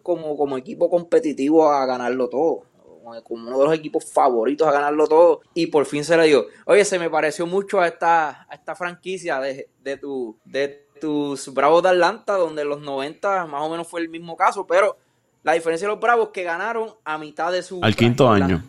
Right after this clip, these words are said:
Speaker 1: Que, que estuvieron años luchando, ganaron a mitad del prime, luego estuvieron varios años más, pero no pudieron, no pudieron sacar ese campeonato.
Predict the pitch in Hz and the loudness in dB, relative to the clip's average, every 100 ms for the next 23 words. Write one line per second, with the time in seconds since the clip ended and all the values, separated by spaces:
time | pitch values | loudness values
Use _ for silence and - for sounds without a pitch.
0 | _ _ 151 151 143 143 139 - 160 151 | _ _ 0 2 2 0 -4 -4 -2 0
1 | 151 151 160 170 202 202 208 226 214 208 | -4 -4 0 2 2 0 -2 -2 -4 -4
2 | 185 202 208 233 226 196 175 165 175 202 | -6 -6 -2 0 0 0 0 0 0 0
3 | 214 214 214 214 220 240 247 233 151 160 | -2 -4 -2 0 0 -2 -2 -4 -6 2
4 | 175 196 196 196 208 208 202 202 196 196 | 4 2 -2 0 0 0 0 0 -2 -6
5 | 196 185 196 208 - 139 139 139 143 139 | -12 -16 -12 -12 -10 -10 -10 -10 -6 -6
6 | 139 131 117 _ - 120 143 139 135 131 | -6 -12 -20 _ -18 -8 -2 -2 -2 -4
7 | 127 117 117 113 - 104 98 | -4 -6 -8 -10 -12 -16 -16